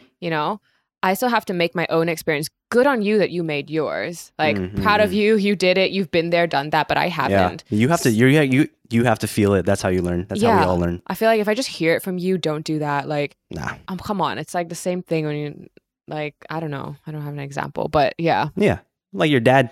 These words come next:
Speaker 2: or your mom telling you, like, "Don't touch the stove," or something. You're like, "Oh, no, I wanna touch it."
Speaker 1: Yeah, touch it.
Speaker 2: <laughs> No,
Speaker 1: And then it's hot.
Speaker 2: touch it. Touch
Speaker 1: Yeah.
Speaker 2: it. Yeah.
Speaker 1: Exactly. It's the same
Speaker 2: Right.
Speaker 1: thing. So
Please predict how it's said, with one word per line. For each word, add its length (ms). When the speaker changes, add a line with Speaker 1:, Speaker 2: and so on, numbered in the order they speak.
Speaker 2:
or 60
your 140
mom 200
telling 280
you, 100
like, 220
"Don't 260
touch 280
the 260
stove," 360
or 80
something. 280
You're 120
like, 200
"Oh, 60
no, 120
I 60
wanna 220
touch 200
it." 60
Speaker 1:
Yeah, 160
touch 280
it. 260
Speaker 2:
<laughs> 40
No, 140
Speaker 1:
And 80
then 80
it's 80
hot. 180
Speaker 2:
touch 180
it. 100
Touch 220
Speaker 1:
Yeah. 40
Speaker 2:
it. 60
Yeah. 220
Speaker 1:
Exactly. 540
It's 120
the 80
same 200
Speaker 2:
Right. 120
Speaker 1:
thing. 300
So 400